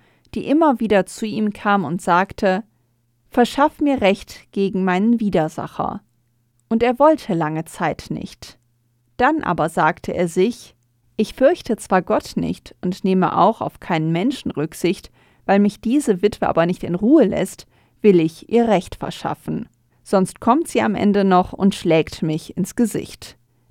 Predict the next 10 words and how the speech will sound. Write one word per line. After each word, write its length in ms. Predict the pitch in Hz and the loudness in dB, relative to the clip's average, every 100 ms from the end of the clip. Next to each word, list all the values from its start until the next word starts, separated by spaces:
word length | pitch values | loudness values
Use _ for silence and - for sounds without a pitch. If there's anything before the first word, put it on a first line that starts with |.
| - | -2
Der 120 | 170 | -2
Herr 400 | - 220 285 262 | 2 2 2 0
aber 200 | - - | -4 -6
sprach: 600 | - - 170 165 214 - _ _ _ _ _ _ | -10 -6 0 0 0 -8 _ _ _ _ _ _
„Hört, 480 | 285 262 185 - - _ | 2 4 4 0 -20 _
was 220 | 175 185 | -4 -2
der 180 | 202 160 | 0 0
ungerechte 640 | 254 330 247 208 208 - 180 | 0 0 0 0 -2 -4 -4
Richter 360 | 175 - 208 | -4 -2 -2
sagt. 560 | 202 165 - - - | 2 0 0 -6 -20